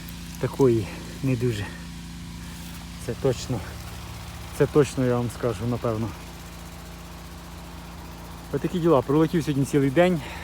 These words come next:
Дванадцять літрів бензика вже вилетіло в цю трубу. Але що не зробиш заради того, щоб ви з'їли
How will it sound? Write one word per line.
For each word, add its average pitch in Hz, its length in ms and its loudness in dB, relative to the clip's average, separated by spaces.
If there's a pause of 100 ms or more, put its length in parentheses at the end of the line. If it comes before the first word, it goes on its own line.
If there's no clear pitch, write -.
Дванадцять 143 540 2
літрів 131 300 0
бензика 131 420 6
вже 120 320 6
вилетіло 123 540 6
в 110 60 2 (640)
цю 123 60 -2
трубу. 151 420 2 (1800)
Але 123 200 2
що 175 160 2
не 160 100 4
зробиш 127 300 6 (240)
заради 127 320 4
того, 135 240 6
щоб 117 160 -4
ви 123 140 4 (1120)
з'їли 120 240 4